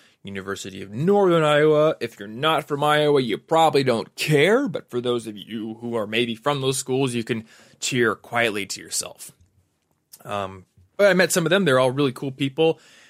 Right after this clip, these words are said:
and we went through a bunch of, um, informative seminars and, and, and sessions, learned how to dress professionally.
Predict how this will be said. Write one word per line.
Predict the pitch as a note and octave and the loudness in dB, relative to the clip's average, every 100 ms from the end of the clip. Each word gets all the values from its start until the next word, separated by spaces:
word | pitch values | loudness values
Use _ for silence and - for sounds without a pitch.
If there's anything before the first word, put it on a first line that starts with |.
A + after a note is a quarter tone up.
| _ - | _ -2
and | B2 B2+ | 0 0
we | C3 | 0
went | E3 F3+ | 0 2
through | F#3+ | 2
a | F3 | 2
bunch | F3 E3+ | 2 0
of, | E3+ C#3 - _ _ _ _ - | -2 -4 -12 _ _ _ _ -4
um, | B2+ B2 | -2 -2
informative | B2+ F3 F3 E3 D#3 | -2 0 0 0 0
seminars | E3+ E3 D#3+ D#3+ E3 D#3 C#3 | -2 -2 0 2 2 0 -2
and, | B2 A#2 A#2 A2+ | -6 -8 -10 -10
and, | A2 A2 A2 G#2+ _ _ | -10 -8 -12 -14 _ _
and | A#2 | -8
sessions, | - - - D3 C3+ C3 - - - | -4 -2 -4 -4 -6 -4 -6 -6 -6
learned | B2+ | -4
how | B2+ | -2
to | A2+ | -4
dress | A2 C3 A#2 | -2 -2 -2
professionally. | - C3+ C#3 B2+ D3 C3 C3+ C3+ C3 | -4 -4 -4 -4 -4 -4 -2 -2 -2